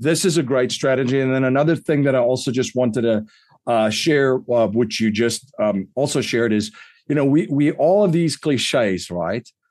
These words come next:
Oh, you just, you know, buy low and sell high. And everybody repeats this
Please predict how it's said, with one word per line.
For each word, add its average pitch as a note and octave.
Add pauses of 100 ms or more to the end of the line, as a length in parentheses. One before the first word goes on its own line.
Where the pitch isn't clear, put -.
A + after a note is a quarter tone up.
(160)
Oh, C4+
you B3
just, G#3+ (280)
you G3
know, C3+
buy C3
low G3
and G#3+
sell A#3
high. A3+ (260)
And E3
everybody A#3
repeats G#3
this A2+